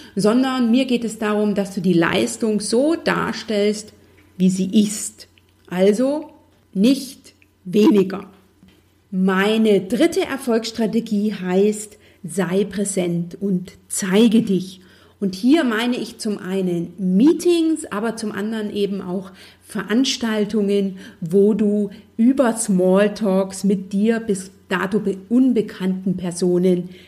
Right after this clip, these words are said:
in Kontakt gehst. Beginnen wir mit der Meetingsituation, also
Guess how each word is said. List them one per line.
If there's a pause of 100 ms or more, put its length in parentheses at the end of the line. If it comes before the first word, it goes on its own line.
(160)
in
Kontakt
gehst. (760)
Beginnen
wir
mit
der
Meetingsituation,
also